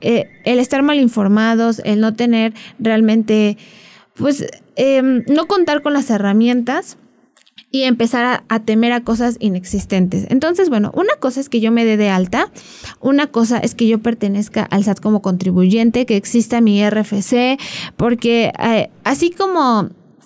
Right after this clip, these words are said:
como todos tenemos una curp, ¿no? Que es como nuestra identificación, tenemos nuestro R F C. Entonces, el hecho de que tú tengas R F C, no, no le tengas miedo a que alguien te diga, "Oye, ¿sabes qué?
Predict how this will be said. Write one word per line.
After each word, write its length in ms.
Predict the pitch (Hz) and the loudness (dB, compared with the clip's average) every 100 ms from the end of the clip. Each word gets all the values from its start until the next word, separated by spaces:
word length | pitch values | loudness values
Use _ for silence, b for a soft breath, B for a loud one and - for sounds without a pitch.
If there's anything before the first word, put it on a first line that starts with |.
| 214 | -10
como 220 | - 226 226 | -2 -2 0
todos 220 | 277 294 | 0 0
tenemos 340 | 240 240 240 | 0 0 2
una 180 | 240 226 | 2 0
curp, 400 | 220 220 269 320 | 0 0 0 -2
¿no? 240 | 214 226 415 B B B B B - | 0 0 -2 B B B B B -2
Que 140 | 202 | 0
es 100 | 214 | 0
como 480 | 220 226 208 185 - - - | 2 2 2 0 -4 -10 -6
nuestra 260 | 214 220 226 | -2 0 2
identificación, 920 | 202 190 190 202 175 196 247 277 320 - - | 0 0 -2 -2 -2 -2 0 0 -4 -8 -12
tenemos 420 | - 240 247 254 247 | -2 0 2 2 2
nuestro 320 | 233 233 226 | 2 2 0
R 200 | 226 233 | 2 0
F 200 | 226 247 | -2 -2
C. 280 | 277 269 254 B B 240 | 0 -2 -2 B B -4
Entonces, 480 | 294 277 269 247 240 | -2 0 2 0 0
el 180 | 269 311 | 0 0
hecho 180 | 349 466 | 2 2
de 80 | - | 0
que 100 | 240 | -2
tú 140 | 254 | -2
tengas 400 | 254 285 254 - | -2 -2 -2 -2
R 280 | - 247 277 | -2 0 0
F 240 | 285 208 196 | -2 -8 -8
C, 380 | - 226 277 302 B B - | -4 -2 -4 -8 B B -4
no, 320 | 262 277 - | 0 0 -2
no 180 | - 285 | -2 -2
le 100 | 349 | 0
tengas 400 | 320 285 262 254 | -2 -2 -2 -2
miedo 360 | 254 247 240 240 | 0 0 0 0
a 80 | 233 | -2
que 100 | 233 | 0
alguien 240 | 233 233 | 0 0
te 140 | 233 214 | 0 0
diga, 300 | 214 214 - | 0 -2 -2
"Oye, 180 | 247 | -2
¿sabes 280 | 262 269 285 | -2 -4 -4
qué? 280 | - 254 - | -2 -2 -4